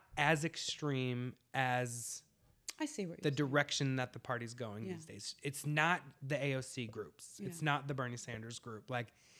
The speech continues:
Speaker 1: so I think she is a little bit closer to the center than those folks.
Speaker 2: Interesting.
Speaker 1: Um, I don't even know where I was going with that, but
Speaker 2: Oh, can I just tell you something I learned about,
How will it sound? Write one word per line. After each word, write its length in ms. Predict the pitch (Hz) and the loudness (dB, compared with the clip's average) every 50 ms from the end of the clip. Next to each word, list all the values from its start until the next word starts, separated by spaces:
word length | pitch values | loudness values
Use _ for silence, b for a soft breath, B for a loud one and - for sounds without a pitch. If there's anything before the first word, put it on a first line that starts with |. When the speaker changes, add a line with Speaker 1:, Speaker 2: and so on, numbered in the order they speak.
| B B B B B B B B | B B B B B B B B
Speaker 1:
so 160 | - - 190 | 4 8 8
I 100 | 180 175 | 8 8
think 280 | - - 247 285 - - | 8 8 8 8 8 8
she 340 | - - 277 226 202 180 170 | 6 8 8 10 12 12 10
is 180 | 170 165 160 | 10 10 6
a 40 | 160 | 4
little 300 | 151 143 147 156 160 160 | 4 6 6 6 6 6
bit 180 | 147 160 - - | 6 4 0 0
closer 380 | - 151 143 143 143 - 156 | 0 2 2 2 2 2 0
to 140 | 143 - 165 | 0 0 -2
the 100 | 143 143 | -2 -2
center 340 | 139 - 156 143 143 147 151 139 | -2 -2 -2 0 2 2 2 0
than 200 | 131 135 143 139 | 0 0 2 2
those 200 | 139 139 139 139 | 2 2 0 0
folks. 480 | - 208 143 143 151 190 - - - - | 2 2 4 4 2 2 -4 -10 -8 -8
Speaker 2:
Interesting. 320 | 185 175 170 160 - - b b b b b b b b b b b b b b b - _ _ _ _ _ - - | -8 -8 -10 -10 -14 -16 b b b b b b b b b b b b b b b -20 _ _ _ _ _ 0 4
Speaker 1:
Um, 440 | 151 160 151 139 135 131 123 120 107 b b b _ - | 6 8 8 6 4 2 -2 -4 -6 b b b _ 2
I 100 | 156 165 | 4 4
don't 120 | 170 170 | 4 4
even 160 | 165 160 147 | 2 2 2
know 60 | 139 131 | 2 2
where 100 | 123 117 | 2 2
I 40 | 120 | 0
was 100 | 123 120 | 0 -2
going 180 | 120 113 117 | -6 -10 -12
with 120 | 120 - - | -12 -12 -14
that, 200 | 117 110 - 135 | -14 -10 -4 0
but 280 | 143 135 127 - - - 170 - - - | 2 2 0 0 -6 -18 -18 -6 0 0
Speaker 2:
Oh, 40 | 269 | 0
can 160 | 277 233 208 | 0 0 -4
I 100 | 220 226 | -4 -4
just 220 | - - 285 - | -4 -6 -8 -6
tell 140 | - - 208 | -6 -4 -4
you 80 | 196 185 | -4 -4
something 340 | 185 - 214 202 208 202 185 | -4 -6 -6 -6 -4 -4 -2
I 40 | 170 | -2
learned 280 | 165 170 170 170 165 180 | -2 -2 -2 -4 -4 -6
about, 260 | - 180 175 180 | -8 -8 -8 -10